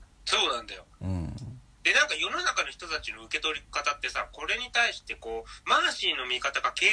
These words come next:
Speaker 1: 察の見方かで分かれてるんだよ。
Speaker 2: うん。そうだね。そんな感じする。
Speaker 1: だから、そこが俺はずっとそうじゃないだろうって思ってて。
Speaker 2: はいはいはいはいはい。
Speaker 1: あ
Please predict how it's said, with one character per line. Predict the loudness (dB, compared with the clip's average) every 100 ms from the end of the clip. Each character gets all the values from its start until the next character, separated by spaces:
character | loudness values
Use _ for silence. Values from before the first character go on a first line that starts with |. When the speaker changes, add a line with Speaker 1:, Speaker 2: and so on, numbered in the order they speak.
| 4
Speaker 1:
察 | 0 0
の | -4 -4
見 | -2
方 | 0 2
か | 2
で |
分 | 2 6 6
か | 4
れ |
て | 0
る |
ん | -12
だ |
よ。 | -10
Speaker 2:
う |
ん。 | 0
そ | 2
う |
だ | 2
ね。 | -2 -4 -6
そ | -16 -4 -2
ん | -2
な |
感 | -2 -4
じ | -6
す | -10
る。 | -2
Speaker 1:
だ | -2
か |
ら、 |
そ | -2
こ | -4 0
が | 2 2
俺 | 2
は | 0
ず | -2 -10
っ | -6
と | -4 -4
そ | -2 -2
う |
じ | 0
ゃ |
な | 0 2
い |
だ | 0
ろ | -2
う |
っ | -8
て | -10
思 | -10
っ |
て | -12 -18
て。 | -14 -6
Speaker 2:
は | 0 2
い |
は | 2
い |
は | 0 -2
い | -2
は | -4 -6
い |
は |
い。 | -8 -10 -10 -10
Speaker 1:
あ | 0